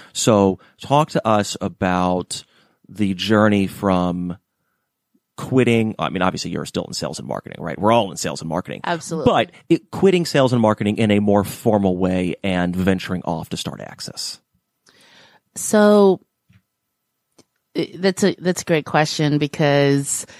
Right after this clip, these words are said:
Speaker 2: um, you know, on the operational side, obviously Access Replay ha-, takes a lot more of my bandwidth than a marketing firm
Speaker 1: Mm-hmm.
Speaker 2: did. Um, when you have a facility and a venue,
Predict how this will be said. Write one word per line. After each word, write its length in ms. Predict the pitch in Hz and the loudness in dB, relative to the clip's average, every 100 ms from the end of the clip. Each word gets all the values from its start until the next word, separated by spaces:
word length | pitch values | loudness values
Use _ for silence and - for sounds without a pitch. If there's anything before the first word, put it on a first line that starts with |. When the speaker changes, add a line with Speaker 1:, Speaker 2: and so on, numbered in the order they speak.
| - _ | -20 _
Speaker 2:
um, 640 | - 147 143 143 131 127 135 | -2 2 4 4 2 0 -4
you 140 | - 156 | -2 0
know, 120 | 135 | 2
on 140 | 147 | 0
the 120 | 147 - | -2 -2
operational 800 | 156 156 147 147 156 - 165 143 | -4 -2 -2 0 0 0 0 -2
side, 540 | 131 - 123 101 76 - | -4 -2 0 0 -2 0
obviously 920 | 139 135 131 - 143 135 135 131 123 - _ _ | -2 0 -4 -6 -4 0 2 0 -2 -8 _ _
Access 340 | 156 143 139 - | -4 -2 -4 0
Replay 840 | 143 135 - 135 131 127 127 - _ _ _ | -2 -2 0 2 4 2 0 -6 _ _ _
ha-, 180 | - 139 - | -8 -8 -4
takes 240 | 147 139 | -6 -4
a 80 | - | -6
lot 260 | 139 131 - | 0 0 2
more 280 | 143 135 | 0 0
of 120 | 127 - | -2 -2
my 140 | 120 | -4
bandwidth 800 | 123 123 117 131 165 262 - - _ - | -2 -4 -4 0 2 2 -2 -20 _ -10
than 840 | 147 147 135 135 135 131 127 131 - - _ - | 0 2 4 4 4 2 2 -2 -6 -20 _ -2
a 80 | |
marketing 500 | 147 139 135 131 123 | 2 4 2 -2 -4
firm 400 | 127 120 71 147 - | -6 -8 -8 -10 -14
Speaker 1:
Mm-hmm. 400 | 90 95 95 104 | -16 -10 -10 -10
Speaker 2:
did. 380 | 147 120 95 - - - - - | -2 -2 -2 -12 -20 -20 -20 -6
Um, 580 | 151 135 131 127 123 127 | 0 4 4 4 2 0
when 260 | 147 143 | 0 2
you 260 | 151 156 151 | 4 4 4
have 320 | 147 143 135 | 0 -4 -4
a 80 | 131 | -4
facility 720 | - 135 - 147 143 139 127 | -6 -8 0 2 2 0 -2
and 120 | 127 123 | -2 -2
a 40 | |
venue, 840 | 120 139 139 135 135 131 127 131 | -4 0 2 4 4 2 2 0